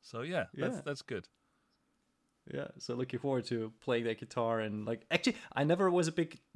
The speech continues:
Speaker 2: gem owner. Like, I have that, uh, the purple multicolor gem, and I have a seven-string Universe. But, uh, that will be, actually, that will be my reg-, first regular kind of gem that I bought.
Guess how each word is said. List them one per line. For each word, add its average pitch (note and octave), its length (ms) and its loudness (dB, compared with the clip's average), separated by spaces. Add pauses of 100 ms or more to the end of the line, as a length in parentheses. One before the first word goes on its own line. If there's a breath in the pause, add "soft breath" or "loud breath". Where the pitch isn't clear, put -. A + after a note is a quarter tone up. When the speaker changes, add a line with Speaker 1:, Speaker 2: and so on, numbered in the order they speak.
Speaker 2:
gem D3 320 4
owner. A2 580 0
Like, A2+ 180 -4
I A#2+ 60 0
have B2 200 0
that, A#2+ 360 0
uh, A2+ 500 2
the A#2 100 -2
purple C3 260 0
multicolor D3 540 -2
gem, D3+ 300 -2
and A#2 100 -4
I A2+ 60 -2
have A2+ 160 -2
a A2+ 60 0
seven-string C3 680 0
Universe. D#3+ 540 -2
But, C3 400 -6
uh, B2 340 2 (140)
that C#3 120 0
will D3 120 0
be, D3+ 240 -2 (120)
actually, C3+ 240 -2
that D3+ 80 8
will D#3 60 4
be C#3+ 140 0
my B2+ 140 2
reg-, A#2+ 320 0
first D3+ 320 -4
regular A#2 560 -4 (120)
kind A#2 180 -2
of G#2+ 100 -4
gem A#2 320 -2
that A2 160 -4 (500)
I A#2 80 -2
bought. A#2+ 480 0